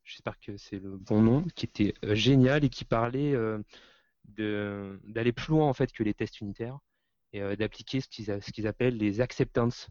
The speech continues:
tests, c'est-à-dire, euh, ne pas se contenter de tester l'élément, enfin, élément par élément, mais aussi de voir, euh, dans le projet global comment va se comporter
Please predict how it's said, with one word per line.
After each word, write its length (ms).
tests, 320
c'est-à-dire, 320
euh, 200
ne 120
pas 160
se 80
contenter 400
de 180
tester 480
l'élément, 680
enfin, 400
élément 320
par 160
élément, 320
mais 100
aussi 460
de 120
voir, 580
euh, 320
dans 240
le 100
projet 360
global 520
comment 300
va 140
se 80
comporter 560